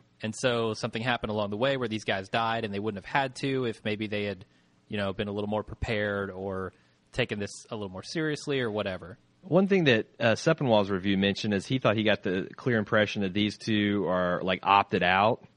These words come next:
Speaker 2: and
Speaker 1: Oh.
Speaker 2: might have, like, committed suicide and maybe even taken, uh, to, to spare themselves and maybe even did that to her child.
Speaker 1: Uh-huh.
Speaker 2: And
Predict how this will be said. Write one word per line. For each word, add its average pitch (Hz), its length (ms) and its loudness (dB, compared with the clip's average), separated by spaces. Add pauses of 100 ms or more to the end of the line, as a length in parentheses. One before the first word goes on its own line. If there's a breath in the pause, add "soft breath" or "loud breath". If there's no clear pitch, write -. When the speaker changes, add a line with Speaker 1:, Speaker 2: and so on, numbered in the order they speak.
(520 soft breath)
Speaker 2:
and 95 540 2
Speaker 1:
Oh. 101 200 0
Speaker 2:
might 101 260 4
have, 95 160 0
like, 101 380 0
committed 113 420 0
suicide 117 440 2
and 104 100 2
maybe 107 240 2 (140)
even 101 200 0
taken, 98 760 -2 (340)
uh, 90 640 0 (100)
to, 98 240 -4
to 92 140 -6
spare 127 300 4
themselves 117 420 0
and 101 100 0
maybe 107 240 2
even 98 280 -2 (120)
did 101 200 -2
that 98 200 2
to 92 100 -4
her 90 140 -4
child. 104 640 0 (280 soft breath)
Speaker 1:
Uh-huh. 107 240 -8 (280)
Speaker 2:
And 117 640 4